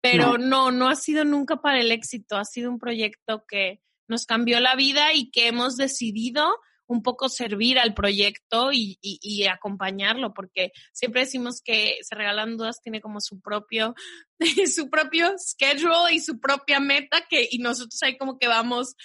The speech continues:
Speaker 2: <laughs>
Speaker 1: ayudándole
Speaker 2: Qué
Speaker 1: y
Speaker 2: bueno.
Speaker 1: navegando como se vaya pudi-, como vayamos pudiendo de la mejor manera.
Speaker 2: Sí, no, es que me imagino, eh, y, y, y sé de lo que hablan, que ustedes se han tenido que poner como en la primera línea de combate, o sea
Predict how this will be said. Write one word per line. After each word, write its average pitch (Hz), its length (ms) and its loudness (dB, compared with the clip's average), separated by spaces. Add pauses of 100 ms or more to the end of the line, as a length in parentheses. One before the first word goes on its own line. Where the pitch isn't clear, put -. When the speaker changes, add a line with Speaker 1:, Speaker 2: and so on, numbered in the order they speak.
(120)
Speaker 2:
<laughs> 202 180 2
Speaker 1:
ayudándole 254 520 2
Speaker 2:
Qué - 60 -2
Speaker 1:
y 285 140 2
Speaker 2:
bueno. - 160 0
Speaker 1:
navegando 247 680 2
como 247 220 -4
se 233 140 -8
vaya 214 380 2
pudi-, 220 460 -2
como 240 220 0
vayamos 240 500 2
pudiendo 240 400 4
de 240 60 4
la 233 100 4
mejor 208 320 -2
manera. 190 420 -8 (220)
Speaker 2:
Sí, 156 520 2
no, 240 300 6
es 196 200 2
que 254 100 -2
me 254 120 4
imagino, 220 520 4
eh, 196 60 2 (160)
y, 208 260 -2
y, 185 320 2
y 196 80 2
sé 196 200 4
de 220 60 4
lo 262 120 2
que 214 100 0
hablan, 220 300 6
que 160 100 0
ustedes 190 220 2
se 247 60 6
han 233 60 6
tenido 247 300 2
que 254 80 -6
poner 175 240 2
como 240 160 2
en 226 60 4
la 175 120 0
primera 190 480 4
línea 247 300 4
de 240 100 2
combate, 175 480 4
o 156 40 2
sea 156 340 -2